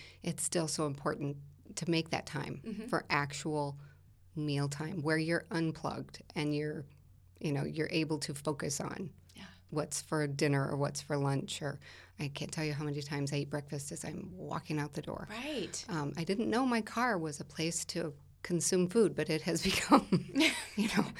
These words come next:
Speaker 1: and that's, it's that, that thought of, "Wow, just get up five minutes earlier and take that five-minute break if that's what you can do." Um, but parents really are looking for,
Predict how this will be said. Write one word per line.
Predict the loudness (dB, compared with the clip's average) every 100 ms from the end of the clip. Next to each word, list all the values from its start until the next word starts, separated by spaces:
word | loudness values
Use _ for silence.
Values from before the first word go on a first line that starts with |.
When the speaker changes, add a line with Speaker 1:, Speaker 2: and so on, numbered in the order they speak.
| -10 -10 0
Speaker 1:
and | 6 6
that's, | 6 2 -4
it's | -2 -2 -2 -4
that, | -2 -2 -2 -12 -20 -20 -20 -20 -20 -20 -8
that | -6 -4
thought | -2 0 0
of, | -4 -8
"Wow, | -6 -4 -4 -6
just | -6 -6 -8 -14 -14 -4
get | -2
up | -2 -2
five | -4 -2
minutes | -2 -2 -2
earlier | 0 0 -2 -4
and | -6
take | -6 -6
that | -6 -8 -6
five-minute | -4 -2 -2 -4 -4
break | -6 -6 -8
if | -10
that's | -8 -8
what | -8
you | -10
can | -8 -8
do." | -6 -8 -10 -14 -16 -16 0
Um, | 4 6 4 4
but | 2 2
parents | 0 2 2 2
really | 2 4 2
are | 2
looking | -2 -2 -2 -2
for, | 2 2 4 0